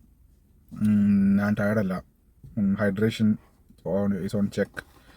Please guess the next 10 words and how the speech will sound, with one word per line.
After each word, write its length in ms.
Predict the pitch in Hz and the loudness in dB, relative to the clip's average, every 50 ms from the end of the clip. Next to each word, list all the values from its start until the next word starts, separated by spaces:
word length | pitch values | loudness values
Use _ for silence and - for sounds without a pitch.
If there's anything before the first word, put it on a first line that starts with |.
| _ - _ - _ - | _ -20 _ -20 _ -6
Uh, 460 | - 101 101 101 104 104 101 101 101 - | -2 0 2 2 2 2 2 2 0 0
energy, 380 | 104 107 110 110 104 104 110 110 104 104 | 0 2 2 2 2 2 2 4 4 4
mood, 220 | 104 107 107 104 101 - - - 107 | 4 2 0 0 -2 -4 -6 -6 -6
everything 320 | 104 107 104 - 107 104 107 104 | -4 -6 -4 -2 0 0 0 0
is 80 | 107 104 | 0 -2
on 40 | 104 92 - - | -2 -2 -2 -4
check. 140 | 107 - - - - _ - - - - - - - - _ - | -6 -6 -6 -14 -20 _ -20 -20 -20 -20 -20 -20 -20 -20 _ -2
ഉം, 320 | 101 107 107 107 104 104 104 107 104 - - | 2 4 4 4 4 4 4 2 0 0 4
ഇന്ന് 180 | 123 131 127 127 131 - 123 | 4 6 6 6 4 2 -2
എക്സർസൈസസ് 580 | 120 - - 135 131 127 123 127 131 127 123 | -2 -2 0 2 2 2 2 2 0 -2 -2